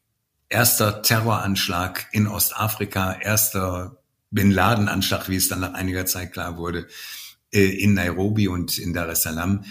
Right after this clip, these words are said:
man liegt unterm Tisch vor Anfragen. Man kommt überhaupt nicht mehr dazu, Angst zu haben, man kommt nicht mehr dazu zu recherchieren, sondern ist wie betäubt. Und ich glaube, dass dieses Betäubtsein einen natürlich, äh, da durchträgt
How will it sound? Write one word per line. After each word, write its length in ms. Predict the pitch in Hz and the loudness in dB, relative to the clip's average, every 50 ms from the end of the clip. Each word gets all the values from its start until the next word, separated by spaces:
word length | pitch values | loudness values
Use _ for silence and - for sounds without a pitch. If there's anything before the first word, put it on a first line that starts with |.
| - - - _ _ _ _ _ _ | -18 -20 -20 _ _ _ _ _ _
man 180 | - 101 107 107 | -2 2 6 6
liegt 180 | 120 117 120 - | 6 6 4 0
unterm 260 | - 98 104 95 95 | 0 0 -2 0 2
Tisch 220 | - 127 117 - | 2 2 2 0
vor 120 | - 85 65 | -2 -4 -6
Anfragen. 380 | 73 71 - - 85 82 85 | -6 -8 -8 -6 -6 -4 -4
Man 160 | 87 92 92 | -4 -4 -6
kommt 280 | - - 131 156 156 151 | -2 0 0 0 0 0
überhaupt 400 | 139 110 107 101 107 131 131 - | 0 -2 -2 0 0 -2 -2 -2
nicht 140 | 110 92 104 | -2 0 0
mehr 100 | 101 98 | 0 0
dazu, 600 | 95 92 - - - 101 104 104 104 101 - - - | -2 0 0 0 0 2 2 0 0 -2 -4 -6 -2
Angst 320 | - 110 127 127 - - | 2 2 4 4 2 2
zu 100 | - 110 | 2 2
haben, 180 | 107 107 101 95 | 2 0 0 0
man 120 | 92 95 | -2 -2
kommt 180 | - 107 110 107 | -2 -4 -2 -2
nicht 140 | 107 95 | -2 -2
mehr 100 | 104 101 | -2 -2
dazu 280 | 92 92 95 - - 101 | -2 0 -2 -2 -2 0
zu 160 | - - 101 | 0 -2 -2
recherchieren, 1040 | 87 92 90 - - 92 87 - - 123 123 127 139 135 143 139 131 131 131 131 - - - - - - - - _ | 0 0 0 0 0 2 0 2 2 2 2 2 2 2 4 4 4 4 2 0 -4 -12 -20 -20 -18 -20 -20 -20 _
sondern 420 | - 98 104 110 107 107 107 107 | -6 -2 0 2 4 4 4 2
ist 300 | 107 107 107 - - - | 0 0 0 -2 0 2
wie 100 | 107 113 | 2 2
betäubt. 520 | 110 101 101 - - 92 87 80 82 - - | 2 2 0 -2 -2 -2 -2 -4 -6 -8 -8
Und 140 | 92 90 85 | -8 -6 -6
ich 80 | - | -4
glaube, 220 | - 101 95 95 98 | -2 -2 0 0 0
dass 220 | 95 95 - - | 0 0 -2 0
dieses 260 | - 98 90 - - | -2 -2 -2 -2 -4
Betäubtsein 1000 | - 87 - - 92 98 110 120 120 - - - 123 120 110 113 113 110 104 107 - - _ - _ _ _ _ _ | -4 -10 -8 -6 -2 -2 -2 -2 -2 -2 -2 0 2 0 0 2 0 0 0 -2 -8 -20 _ -20 _ _ _ _ _
einen 280 | - - 101 104 101 | -8 -4 0 2 2
natürlich, 680 | 101 104 104 - 104 101 101 98 - - - - - - | 2 2 0 -2 0 0 0 0 0 -2 -2 -4 -4 -6
äh, 160 | 98 98 98 95 - - - - - 123 | -4 -4 -4 -6 -8 -12 -14 -16 -16 -8
da 140 | 104 131 120 | -4 -4 -2
durchträgt 1000 | 90 95 113 123 110 - - - - - 92 90 101 113 - - - - - - | 0 2 2 2 2 0 0 -2 -2 0 0 0 -2 -4 -6 -6 -6 -4 -6 -6